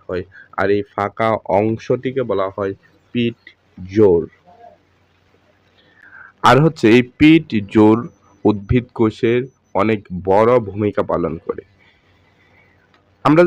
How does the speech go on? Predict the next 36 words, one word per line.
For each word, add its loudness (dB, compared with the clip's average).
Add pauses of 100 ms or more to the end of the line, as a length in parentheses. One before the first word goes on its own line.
এইখানে 0
যদি -4
খুব -2
ভালো -2
করে -2
দেখি, -6
এগুলো 0
হচ্ছে -4
প্রত্যেকটা -2
আলাদা 0
আলাদা -2
একটা -6
কোষ, -4
এটা 0
একটা -2
কোষ, -4
এটা -2
একটা -4
কোষ, -6
এটা -6
একটা -10
কোষ। -20 (120)
এবং 0
এইখানে -2
যে -2
বাহিরের -2
মোটা -2
সবুজ -4
অংশটা -4
দেখা -6
যাচ্ছে -10
এগুলো -8
হচ্ছে -8 (420)
কোষ -4 (120)
প্রাচীর। -4 (680)
এখানে 2